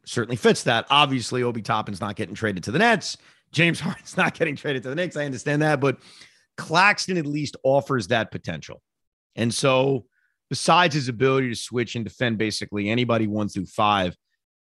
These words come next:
I think they missed that from him. And so I, the whole thing sucks. I mean, Nicholas Claxton's been in the league for three years. They're gonna have to make a decision about him financially. They're gonna have to make a decision about him, you know, trusting him in any kind of po-, prominent postseason role. And the guy's played fifty-one games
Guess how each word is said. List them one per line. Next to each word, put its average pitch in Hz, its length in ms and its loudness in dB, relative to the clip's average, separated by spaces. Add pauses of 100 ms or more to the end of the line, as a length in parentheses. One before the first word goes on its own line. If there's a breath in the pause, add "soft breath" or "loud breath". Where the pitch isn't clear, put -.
(120)
I 170 80 4
think 247 160 4
they 285 140 2
missed 294 220 2
that 165 200 4
from 98 160 -4
him. 87 180 -10 (400)
And 156 180 2
so 180 300 4
I, 175 280 2 (560)
the 214 80 2
whole 302 200 6
thing 220 300 0
sucks. - 640 -10
I 170 60 2
mean, 202 140 6
Nicholas 294 360 0
Claxton's 160 480 2
been 135 140 2
in 160 60 0
the 156 60 0
league 143 200 -2
for 123 80 -12
three 127 320 -4
years. 98 260 0
They're 104 120 -4
gonna 180 240 4
have 185 180 2
to 160 80 -2
make 147 180 0
a - 20 -4
decision 123 340 -4
about 120 180 2
him 110 100 -4
financially. 101 600 -4
They're 101 100 -4
gonna 160 180 2
have - 120 -2
to - 60 -2
make 160 120 2
a 139 40 -2
decision 123 340 -2
about 120 200 2
him, 117 220 -2 (240)
you 131 80 -6
know, 113 100 -10
trusting 160 500 -4
him 135 100 0
in 123 40 0
any 139 140 2
kind 135 240 0
of - 140 -8
po-, 113 220 -10
prominent 151 380 0
postseason 135 480 -2
role. 196 380 4 (280 soft breath)
And 170 120 0
the 180 60 0
guy's 233 240 2
played 151 260 -2
fifty-one 185 880 -2
games 147 420 0